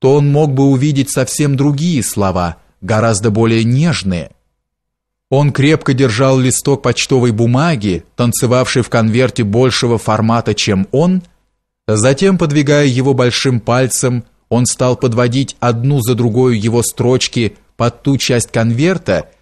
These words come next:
где не было подкладки, сквозь которую только и можно было что-нибудь разобрать. Несмотря на такой прием,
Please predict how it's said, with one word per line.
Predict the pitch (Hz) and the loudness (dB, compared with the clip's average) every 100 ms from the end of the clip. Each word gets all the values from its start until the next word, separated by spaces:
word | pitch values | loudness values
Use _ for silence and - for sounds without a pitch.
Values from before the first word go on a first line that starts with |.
| _ _ | _ _
где | 104 107 143 | -4 0 2
не | 151 175 | 2 2
было | 165 | 0
подкладки, | 156 156 - 127 107 95 - 80 71 _ _ _ | 0 -4 -4 -2 -2 -2 -6 -10 -10 _ _ _
сквозь | - - 104 123 120 | -14 -10 0 0 0
которую | 123 - 127 131 123 | -2 0 2 2 2
только | 127 123 127 | 2 2 0
и | |
можно | 113 113 165 139 | 2 2 0 0
было | 143 131 | 0 0
что-нибудь | 131 - 113 113 110 110 | -2 -2 -2 0 -2 -2
разобрать. | 104 107 101 98 85 - - _ _ _ _ _ _ _ _ _ _ _ _ _ - | -2 -2 -2 -2 -4 -10 -20 _ _ _ _ _ _ _ _ _ _ _ _ _ -2
Несмотря | 139 147 147 139 143 143 | 0 2 0 2 2 2
на | 135 | 0
такой | 127 123 135 | -2 0 0
прием, | - 135 135 208 208 | 2 0 2 2 2